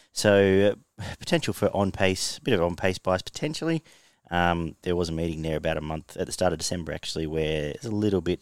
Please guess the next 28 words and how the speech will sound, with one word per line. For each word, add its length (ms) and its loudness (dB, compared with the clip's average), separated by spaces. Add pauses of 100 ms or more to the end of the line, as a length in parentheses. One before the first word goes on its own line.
(160)
up 220 -8
and 80 -4
in, 240 0
but, 160 2
um, 500 2 (640)
we'll 140 -14
see 220 -2
how 120 0
we 80 -2
get 180 -2
through 200 -6
the 80 -8
day. 320 2 (480)
Um, 280 4
we'll 120 -4
kick 240 -8
off 120 -6
in 100 -2
the 80 -2
first 500 2
over 180 4
the 80 -4
fourteen 380 2
hundred 340 -2
for 320 0
the 140 2
three-year-old 500 2
girls, 320 2